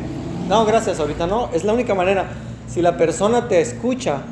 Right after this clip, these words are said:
ya no hay manera que salga con esta, esta estructura, digámoslo así. Entonces queremos empezar con, con cosas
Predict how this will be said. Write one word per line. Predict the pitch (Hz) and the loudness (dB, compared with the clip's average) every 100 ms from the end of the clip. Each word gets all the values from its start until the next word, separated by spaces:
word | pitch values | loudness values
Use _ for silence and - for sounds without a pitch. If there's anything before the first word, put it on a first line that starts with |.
| - - - - - - - | -12 -12 -12 -12 -14 -14 -2
ya | 151 | 0
no | 170 | 2
hay | 180 | 2
manera | 170 160 165 165 | 2 4 2 2
que | 156 | 0
salga | 151 147 156 160 - - - | 0 2 2 -2 -4 -8 -4
con | 131 139 | -2 -2
esta, | 151 - 160 143 - - - | -2 0 0 0 -4 -10 -8
esta | 131 - | -6 -2
estructura, | 151 - 135 120 170 165 139 | -2 -2 -6 0 4 6 4
digámoslo | 123 135 135 123 | 2 -4 -2 -4
así. | 113 131 - - - - - - - - - | -4 -6 -8 -14 -14 -14 -14 -14 -14 -14 -12
Entonces | - 160 160 165 | 2 4 4 4
queremos | 160 160 190 | 4 4 2
empezar | 180 165 147 175 170 | 0 -2 0 0 2
con, | 180 160 | -2 -4
con | - 147 | -6 -6
cosas | 131 151 180 165 - | -2 0 0 0 -4